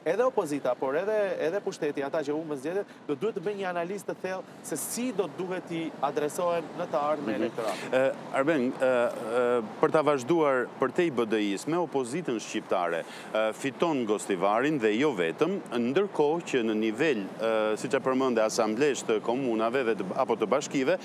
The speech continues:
Speaker 2: ka rënje. Ë, cili është mesazhi që zoti Sela dhe zoti Gashi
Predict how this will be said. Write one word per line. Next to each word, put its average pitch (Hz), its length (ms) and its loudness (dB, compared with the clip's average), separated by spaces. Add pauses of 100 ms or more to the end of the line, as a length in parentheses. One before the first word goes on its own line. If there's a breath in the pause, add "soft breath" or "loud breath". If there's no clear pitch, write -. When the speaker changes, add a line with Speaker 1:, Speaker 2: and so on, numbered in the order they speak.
(240 loud breath)
Speaker 2:
ka 196 300 2
rënje. 135 720 2 (300 loud breath)
Ë, 127 260 2 (640)
cili 220 220 0
është 202 140 -2
mesazhi 175 580 2
që 131 140 -2
zoti 135 280 0
Sela 135 380 2
dhe 127 100 2
zoti 123 240 0
Gashi 120 460 2